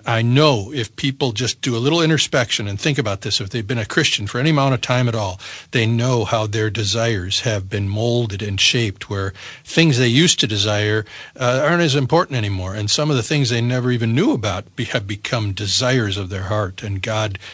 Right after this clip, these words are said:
grants those to us as we delight in him. So it's not like, uh, Janis Joplin, you know, saying, "Lord, uh, give me a Mercedes, uh,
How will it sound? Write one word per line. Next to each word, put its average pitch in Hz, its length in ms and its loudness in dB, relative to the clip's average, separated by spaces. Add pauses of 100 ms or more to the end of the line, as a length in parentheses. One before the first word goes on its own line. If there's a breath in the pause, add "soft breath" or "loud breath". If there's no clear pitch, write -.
(160 loud breath)
grants 127 440 4
those 92 320 -6
to 98 260 -4
us - 220 -4
as 110 340 -2
we 104 160 -4
delight 104 460 -6
in 92 160 -6
him. 95 420 -4
So 98 360 -4 (420 loud breath)
it's - 280 0
not 131 420 2 (300 loud breath)
like, 120 640 -2
uh, 104 220 -2 (240 loud breath)
Janis 123 420 2
Joplin, 117 640 0
you 104 80 0
know, 107 200 0
saying, 110 440 0
"Lord, 123 460 2 (280 loud breath)
uh, 104 180 0 (100)
give 120 200 -2
me 117 220 0
a 104 240 0
Mercedes, 117 880 0
uh, 107 240 -2